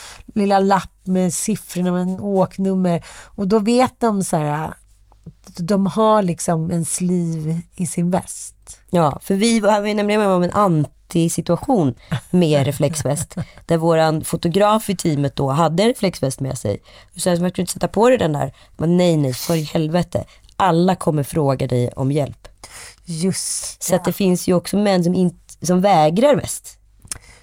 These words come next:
Speaker 1: Ja, d-, de gillar vi.
Speaker 2: De tycker vi om.
Speaker 1: Mm.
Speaker 2: Och under
Speaker 1: Men, men
Speaker 2: tiden mannen som då kom och knackade på rutan och sa så här, "App, app, app. Ser du vad den där skylten betyder?" Jag bara, "Ja.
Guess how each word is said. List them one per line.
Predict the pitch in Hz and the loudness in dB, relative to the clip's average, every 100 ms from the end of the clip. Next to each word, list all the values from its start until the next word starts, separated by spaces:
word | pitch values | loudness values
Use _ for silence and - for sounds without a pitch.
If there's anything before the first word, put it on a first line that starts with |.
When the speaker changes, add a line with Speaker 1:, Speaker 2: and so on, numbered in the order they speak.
| _ - - | _ -20 -8
Speaker 1:
Ja, | 196 208 | 0 0
d-, | 196 214 185 | 0 -6 -2
de | 247 240 | 0 2
gillar | 190 156 196 | 2 0 -6
vi. | 233 - 160 | -12 -12 -2
Speaker 2:
De | 202 196 | -2 0
tycker | 214 - | -4 0
vi | 160 | 0
om. | 110 180 | 0 -4
Speaker 1:
Mm. | 185 | -4
Speaker 2:
Och | 190 - - - 220 | -4 -12 -12 0 2
under | 240 | 2
Speaker 1:
Men, | 240 | 2
men | 262 | 2
Speaker 2:
tiden | 208 220 | 2 2
mannen | 202 202 185 | 2 2 0
som | 190 | 0
då | 180 | 0
kom | - 190 175 165 | 2 2 2 0
och | - - | -6 -6
knackade | - 190 170 175 165 | -2 0 0 -2 0
på | 175 | 0
rutan | 165 - 165 | 0 0 -2
och | |
sa | 156 156 | 0 -2
så | |
här, | 143 - - | -2 -4 -6
"App, | - 139 - | -6 -4 -2
app, | 208 | -2
app. | - - - - - - | -2 -6 -20 -20 -18 -6
Ser | - 160 | 0 0
du | |
vad | 190 247 | 2 2
den | |
där | 185 | 2
skylten | 185 180 - | -2 -6 -4
betyder?" | 170 - 175 - - _ _ _ _ _ _ _ _ _ _ | -6 -4 -4 -6 -12 _ _ _ _ _ _ _ _ _ _
Jag | 151 139 | -6 -4
bara, | 135 | -4
"Ja. | 131 143 | -2 -4